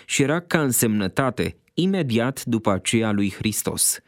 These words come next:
Ei aveau să fie împreună lucrători pentru salvarea lumii. Ce-ar simți o mamă și un tată dacă ar ști că fiul lor, pierdut în zăpadă și frig, a fost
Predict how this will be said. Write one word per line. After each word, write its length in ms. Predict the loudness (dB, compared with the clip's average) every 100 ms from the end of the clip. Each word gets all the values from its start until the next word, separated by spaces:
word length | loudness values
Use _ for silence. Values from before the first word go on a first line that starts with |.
| _ _ _ _ _ _ _ _
Ei 180 | 0 0
aveau 300 | 2 2 2
să 180 | 2 0
fie 220 | 0 0
împreună 520 | 0 0 0 2 2
lucrători 640 | 0 0 0 0 2 0 0
pentru 340 | -2 0 0
salvarea 540 | 0 0 2 2 2 2
lumii. 440 | 2 0 -4 -10 _ _ _ _ _ _ _ _ _ _
Ce-ar 280 | 0 2 2
simți 540 | 0 0 0 0 0
o 160 | 2 2
mamă 460 | 2 2 2 2 0
și 200 | 0 0
un 180 | 0
tată 440 | 0 0 2 2 0 -2 -12 -4
dacă 280 | 0 2 2
ar 80 |
ști 200 | 0 0
că 140 | 2 0
fiul 400 | 2 0 2 2
lor, 320 | 2 0 -2 -12 _
pierdut 460 | 0 0 0 0
în 120 | 2 4
zăpadă 500 | 2 2 2 2 0
și 180 | 0
frig, 400 | -2 0 -2 -2 -8 -16 _ _
a 120 | -2
fost 280 | 2 2 0